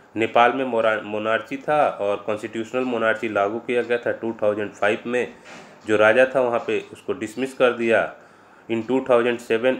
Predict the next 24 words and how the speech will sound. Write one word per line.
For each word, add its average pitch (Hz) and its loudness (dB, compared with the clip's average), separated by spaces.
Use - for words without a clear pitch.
abolition 110 0
of 113 -6
the 107 -4
monarchy 107 -2
ख़त्म 123 -4
कर 127 2
दिया 117 -4
गया 113 0
और 107 -2
टू 117 -2
थाउजेंड 110 -2
एट 101 -4
में 101 -6
फिर 98 -6
दोबारा 95 0
इलेक्शन 95 -6
यहाँ 90 -4
पे 90 -8
हुआ। 92 -4
वैसे 101 -4
म्यांमार 104 0
है, 98 -2
अलग 123 4
अलग 127 2